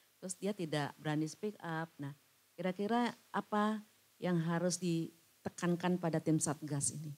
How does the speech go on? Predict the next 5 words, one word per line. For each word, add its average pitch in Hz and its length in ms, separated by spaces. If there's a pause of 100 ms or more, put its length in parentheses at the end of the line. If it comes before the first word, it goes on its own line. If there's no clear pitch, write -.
(580)
untuk 156 320 (340)
bisa - 300
mengatasi - 880
ini 151 160
soal? 139 320